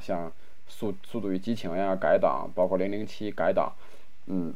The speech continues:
怎么说呢？就是他们对于这些东西，这些来说呢，对他们肯定是会有影响，但是你说对于他们的影响，肯定跟对于其他的类似于像戛纳里边的那些类似于那种文-，艺术，艺术电影或者是小成本电影来说的话，影响哪个大呢？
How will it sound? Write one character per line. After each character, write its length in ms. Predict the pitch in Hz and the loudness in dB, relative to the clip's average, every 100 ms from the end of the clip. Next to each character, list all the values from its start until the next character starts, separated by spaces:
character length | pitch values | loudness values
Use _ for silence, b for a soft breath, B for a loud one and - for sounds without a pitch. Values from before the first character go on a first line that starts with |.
| - | -4
怎 100 | 101 | -2
么 80 | 95 | 2
说 160 | 123 | 4
呢？ 180 | 151 85 | 4 2
就 80 | - | 0
是 40 | 101 | -2
他 200 | 143 151 | -2 -2
们 80 | |
对 120 | 151 160 | 0 -2
于 60 | |
这 140 | 170 147 | 0 2
些 120 | 120 | 2
东 200 | 117 110 | 0 -2
西， 80 | - - - | -4 -6 -4
这 160 | 175 131 | -2 -2
些 320 | - 139 139 90 | 2 4 4 4
来 200 | 90 104 | 2 2
说 220 | 117 117 | 2 0
呢， 100 | 107 | 0
对 140 | 127 | -2
他 80 | 135 | 0
们 100 | 135 | -2
肯 140 | 101 | -2
定 80 | 98 | -4
是 80 | 110 - | -4 -2
会 140 | 151 | 0
有 100 | 92 | 0
影 320 | 80 85 98 | 0 -2 -4
响， 220 | 156 - - | -2 -2 2
但 100 | 143 | 4
是 120 | 123 | 4
你 40 | |
说 120 | 98 127 | 2 -2
对 180 | 143 | -2
于 60 | 139 | -2
他 120 | 143 | -2
们 60 | 147 | -2
的 80 | 127 | 0
影 180 | 107 | 0
响， 200 | 135 127 | -2 -2
肯 160 | 117 90 | -2 -4
定 200 | 101 87 - b b - | -2 -2 -4 b b -2
跟 280 | - 139 139 - | 2 4 2 0
对 180 | 151 131 | 0 2
于 120 | 127 | 2
其 160 | 123 127 | 0 -2
他 180 | 127 | 0
的 100 | 127 120 | 2 2
类 120 | 123 | 0
似 120 | 113 | -2
于 20 | |
像 160 | 117 117 | -4 0
戛 180 | 123 127 | 0 2
纳 180 | 123 | 2
里 120 | 104 82 | 0 0
边 100 | 98 | -2
的 60 | |
那 120 | 107 | -2
些 300 | 101 104 104 95 - | -4 -2 -4 -4 -2
类 100 | 110 | -2
似 120 | 98 | -2
于 40 | 101 | -4
那 40 | |
种 180 | 101 90 | -4 -2
文-， 140 | 90 - - | -2 -4 -4
艺 120 | 135 | -2
术， 160 | 117 101 92 | -2 -2 -2
艺 140 | 123 | -2
术 120 | 113 | 0
电 140 | 107 113 | 2 2
影 100 | 95 | 2
或 80 | 104 | 0
者 80 | 107 | 0
是 40 | |
小 120 | 107 - | 2 0
成 160 | 113 | 2
本 160 | 120 90 | 0 2
电 140 | 98 | 2
影 120 | 87 | 2
来 120 | 73 95 | 0 0
说 160 | 107 | 0
的 60 | 101 | 0
话， 120 | 101 | 0
影 160 | 95 113 | 0 0
响 160 | 117 | 0
哪 100 | 113 | 0
个 100 | - | 0
大 160 | 110 110 | 0 0
呢？ 160 | 92 | -2